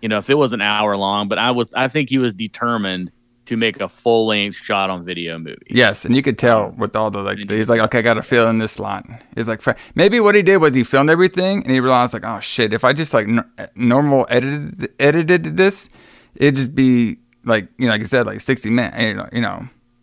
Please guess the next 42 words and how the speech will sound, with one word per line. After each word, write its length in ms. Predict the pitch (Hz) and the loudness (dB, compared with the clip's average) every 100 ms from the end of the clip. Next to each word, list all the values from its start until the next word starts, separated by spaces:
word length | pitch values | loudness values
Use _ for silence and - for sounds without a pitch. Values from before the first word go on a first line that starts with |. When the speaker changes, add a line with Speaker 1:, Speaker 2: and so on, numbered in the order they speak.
| - | -10
Speaker 2:
like, 100 | - | -4
maybe, 260 | 110 131 123 | 0 2 2
like, 200 | 117 - | 2 0
forty-five 500 | - 143 120 127 104 | 2 2 2 2 4
minutes 260 | 120 113 101 | 2 0 -2
or 60 | |
something." 340 | - 101 104 - _ - - 302 | -6 -6 -8 -14 _ -20 -10 -4
He's 140 | 135 127 | 0 2
like, 160 | 120 | 4
"Why 140 | 123 147 | 4 4
don't 80 | 120 | 4
I 40 | |
just 120 | - | -2
slow 240 | - 113 113 | -4 2 4
everything 400 | 110 113 117 110 | 4 0 -2 -2
fucking 400 | - 101 113 120 | -2 -4 -4 -2
down?" 340 | 101 90 - - - - | -2 -4 -14 -20 -16 -6
Yeah, 180 | 104 | -4
brother. 380 | 113 110 90 - - - | -2 -4 -4 -12 -16 -10
<laughs> 100 | 143 - _ - - _ _ _ | -10 -10 _ -20 -20 _ _ _
So 160 | - 135 | 0 6
we 80 | 151 | 6
have 180 | 139 | 6
Big 180 | 139 170 | 4 4
John. 160 | 160 156 | 6 6
He's 120 | 165 | 6
looking 180 | 214 180 | 4 6
around, 220 | 160 160 | 6 6
like, 160 | 143 123 | 4 4
some, 180 | 131 | 2
like, 320 | 120 117 95 - | 4 4 0 -4
garage. 600 | 107 113 120 104 107 - - _ _ _ _ _ | 0 2 2 2 -6 -10 -18 _ _ _ _ _
And 140 | 117 113 | 0 2
then, 160 | 135 | 4
like, 260 | 123 120 113 | 4 4 2
he 240 | - - | -4 -2
just 160 | 139 139 | 0 2
looks 220 | 147 - | 2 2
around. 480 | 143 156 160 170 170 - _ | 2 4 6 4 0 -8 _
He 100 | - | -6
finds 320 | 110 139 160 - | 2 4 4 2
something. 420 | 165 170 165 | 0 2 0